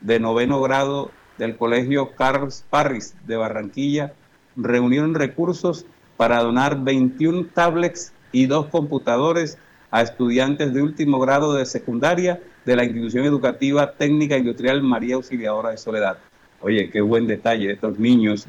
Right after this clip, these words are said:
del Colegio Carlos Parris de Barranquilla, uno de los colegios de estratos altos de Barranquilla, hicieron una donatón de tablet por los niños de Soledad.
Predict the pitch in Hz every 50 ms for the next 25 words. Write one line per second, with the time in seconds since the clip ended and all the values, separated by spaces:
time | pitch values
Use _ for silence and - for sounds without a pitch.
0 | 92 104 104 101 101 - 110 107 110 113 117 120 120 113 - - 113 117 113 117
1 | 113 - - - - 113 117 120 123 117 - - 107 107 104 104 98 107 104 101
2 | - 131 139 143 143 143 143 - - _ _ _ 117 117 110 110 110 - 98 107
3 | 110 107 110 117 113 104 95 - - - - - - _ _ - 95 101 104 -
4 | - 104 107 107 - 113 107 113 110 117 110 - 117 110 104 101 98 104 98 -
5 | - 123 127 127 127 120 127 - 117 117 113 - - 123 123 127 135 135 135 135
6 | 131 135 143 139 131 113 120 117 113 113 113 - 127 131 135 131 131 123 - -
7 | 139 139 139 147 147 147 147 - - - - - - - 127 120 117 113 110 113
8 | 123 131 135 135 143 131 127 - 117 107 107 117 127 120 -